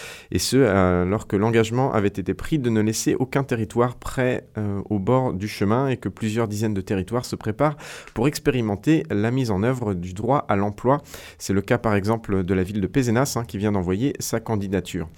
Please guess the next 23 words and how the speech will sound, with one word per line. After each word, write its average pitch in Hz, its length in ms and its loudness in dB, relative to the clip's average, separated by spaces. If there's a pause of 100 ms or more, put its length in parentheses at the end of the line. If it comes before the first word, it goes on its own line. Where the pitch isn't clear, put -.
(580)
Euh, 98 160 0
les 107 380 4
associations 131 580 0
demandent 113 360 0
au 120 40 0
pouvoir 120 320 2
public 123 360 -2
un 107 120 2
abondement 131 600 2
de 101 200 -4
vingt 127 240 2
millions 135 320 2
d'euros, 127 640 2
euh, 101 160 0
de 104 520 2
l'enveloppe 110 380 2
allouée 104 320 4
à 90 60 4
l'expérimentation 98 800 -4
pour 90 160 -6
deux 104 100 0
mille 123 140 0
vingt-quatre. 104 500 -2